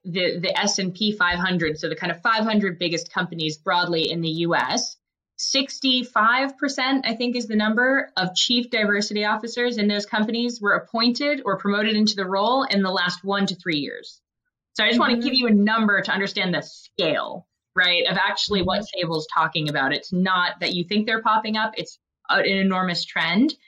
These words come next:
Speaker 1: My main
Speaker 2: Mm-hmm.
Speaker 1: thought is there's the role and there's the person who does it.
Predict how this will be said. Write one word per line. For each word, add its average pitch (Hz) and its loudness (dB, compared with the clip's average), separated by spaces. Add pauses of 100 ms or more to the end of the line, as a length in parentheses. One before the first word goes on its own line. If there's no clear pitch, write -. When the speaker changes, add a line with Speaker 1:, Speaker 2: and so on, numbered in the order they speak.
(540)
Speaker 1:
My 233 6
main 294 4
Speaker 2:
Mm-hmm. 233 0
Speaker 1:
thought 226 2 (120)
is 196 -6 (400)
there's 202 0
the 165 -4
role 208 0 (320)
and 214 4
there's 202 2
the 202 -6
person 185 0
who 156 -6
does 135 -6
it. - -4